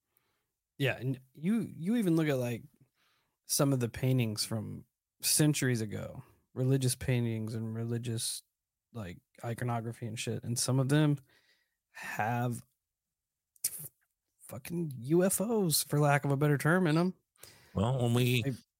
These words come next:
Speaker 2: when we looked at the, uh, um, the Fatima thing, it sounded like a U F O was there, and all these people witnessed it.
Speaker 1: Yeah. Oh, yeah. That, that was, like,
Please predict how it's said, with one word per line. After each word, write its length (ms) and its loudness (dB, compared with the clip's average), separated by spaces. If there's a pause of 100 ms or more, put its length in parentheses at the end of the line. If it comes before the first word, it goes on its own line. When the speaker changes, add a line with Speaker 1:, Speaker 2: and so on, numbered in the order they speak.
(280)
Speaker 2:
when 120 4
we 60 4
looked 260 2
at 160 2
the, 260 4
uh, 720 0
um, 600 -2 (920)
the 80 0
Fatima 480 2
thing, 360 -4 (960)
it 100 0
sounded 420 4
like 420 -2 (260)
a 80 -2
U 220 4
F 140 -2
O 140 2
was 220 0
there, 320 -6
and 100 -2
all 80 0
these 160 0
people 320 0
witnessed 420 0
it. 160 -10 (2750)
Speaker 1:
Yeah. 280 2 (360)
Oh, 120 2
yeah. 260 2
That, 160 -2 (160)
that 180 2
was, 180 2
like, 420 -6